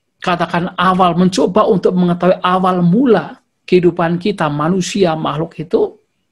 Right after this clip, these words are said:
sebuah kesia-siaan. Tetapi bagaimana sekarang kita berusaha mengakhiri duka. Oleh sebab itu, Sang Buddha mengatakan di beberapa khutbah beliau,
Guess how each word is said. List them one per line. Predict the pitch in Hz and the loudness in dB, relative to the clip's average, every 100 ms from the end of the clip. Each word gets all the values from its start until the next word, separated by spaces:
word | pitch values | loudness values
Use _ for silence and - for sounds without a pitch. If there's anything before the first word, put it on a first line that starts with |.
| _ | _
sebuah | - - 123 147 | -6 -4 0 -2
kesia-siaan. | - 165 185 165 160 165 170 151 131 135 _ _ _ _ _ _ | -2 -4 0 0 -2 -4 -4 -4 -8 -10 _ _ _ _ _ _
Tetapi | 127 113 107 214 262 - - _ _ | -6 -6 0 0 0 -2 -12 _ _
bagaimana | 131 123 131 127 180 294 - | -6 -2 0 0 0 -2 -2
sekarang | 190 147 135 185 185 | -4 -4 -2 -2 -2
kita | 135 127 160 214 226 - - | -6 -4 -2 -2 -8 -14 -4
berusaha | 135 127 123 156 | -2 -2 -4 -4
mengakhiri | 156 151 131 143 139 | -4 -8 -6 -6 -6
duka. | 123 143 - 170 - _ _ _ _ _ _ _ _ _ _ _ _ _ _ _ _ _ _ _ _ _ - | -10 -18 -20 -20 -20 _ _ _ _ _ _ _ _ _ _ _ _ _ _ _ _ _ _ _ _ _ -4
Oleh | 147 147 | -2 0
sebab | 131 127 | -2 0
itu, | 127 123 226 202 - - _ _ _ _ _ _ | -2 2 2 2 -4 -18 _ _ _ _ _ _
Sang | - 131 | -4 -2
Buddha | 123 123 127 165 196 - 196 - - | 0 0 0 0 -2 -8 -16 -16 -8
mengatakan | 131 120 120 - 156 | -6 -6 -8 -8 -6
di | 165 123 | -6 -6
beberapa | 120 127 117 120 | -6 -6 -6 -6
khutbah | - 117 117 113 | -6 -4 -4 -6
beliau, | 123 113 135 190 | -8 0 2 0